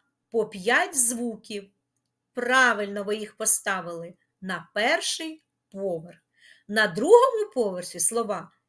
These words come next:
в яких чотири звуки: сова, жаба, вовк. Отже, також правильно.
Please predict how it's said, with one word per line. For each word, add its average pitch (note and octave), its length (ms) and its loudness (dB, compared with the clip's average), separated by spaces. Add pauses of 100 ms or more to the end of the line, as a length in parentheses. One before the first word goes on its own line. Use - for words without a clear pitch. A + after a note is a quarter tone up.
(140)
в F3+ 60 -16
яких A#3 360 -4
чотири E4 600 0
звуки: G3+ 600 -4 (380)
сова, G3+ 1200 2 (680)
жаба, A3 960 -4 (420)
вовк. A3+ 640 -2 (680)
Отже, A#3+ 420 -4
також F#4 440 -4
правильно. F#3 680 -4